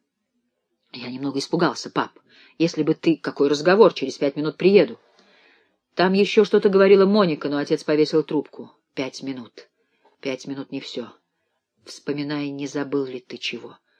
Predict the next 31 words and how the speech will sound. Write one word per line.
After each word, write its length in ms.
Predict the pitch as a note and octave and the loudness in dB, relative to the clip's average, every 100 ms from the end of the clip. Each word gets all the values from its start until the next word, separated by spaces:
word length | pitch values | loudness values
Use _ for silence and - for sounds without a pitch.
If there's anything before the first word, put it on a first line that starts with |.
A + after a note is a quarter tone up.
| _ _ - | _ _ -18
Почему 320 | - - C3+ | -14 -12 -10
я 120 | D3 | -8
должен 260 | D3 D3 C#3+ | -8 -8 -10
был 80 | C#3 | -10
что-то 280 | - D3 | -10 -10
забыть? 520 | C#3 C#3 B2 A2+ - _ _ _ _ _ - | -10 -10 -12 -16 -20 _ _ _ _ _ -14
Это 160 | - | -12
все 160 | - C#3+ | -6 -4
нервишки, 520 | C#3+ C#3 B2 - A2+ | -4 -8 -10 -12 -16
дурак. 540 | B2 C#3+ B2+ - - _ _ _ - | -12 -8 -8 -12 -20 _ _ _ -20
На 100 | - | -10
кой 160 | - | -8
ты 100 | - | -6
позвонил 400 | - D3+ D3+ D3+ | -6 -6 -6 -6
отцу? 380 | D#3 - - A#2+ _ _ _ _ _ | -8 -10 -14 -16 _ _ _ _ _
Первое, 300 | F3 E3 E3 | 4 4 2
что 160 | E3+ F3 | 0 -2
пришло 300 | F3 - E3 | -6 -4 -4
в 60 | |
голову. 400 | D#3 D#3 B2 A#2 _ _ _ _ - | 0 0 -2 -12 _ _ _ _ -4
Ладно, 300 | D#3 C3 B2 | -2 -2 -8
проехали. 560 | - C3 A#2 - - _ _ _ _ _ _ _ _ | -10 -8 -10 -14 -20 _ _ _ _ _ _ _ _
А 140 | C3+ | -12
что 260 | A#2 - E3+ | -10 -4 -4
тебе 280 | E3 C#3+ B2 | -2 -4 -4
не 220 | B2 D3+ | -6 -10
пришло 400 | - D#3 - D#3+ | -6 -6 0 -2
в 60 | D3+ | 2
голову? 480 | E3 D#3 D#3+ D#3+ _ _ _ _ | 2 2 0 -4 _ _ _ _
Что 280 | - - F3+ | -4 0 2
ты 320 | - F3+ | 6 4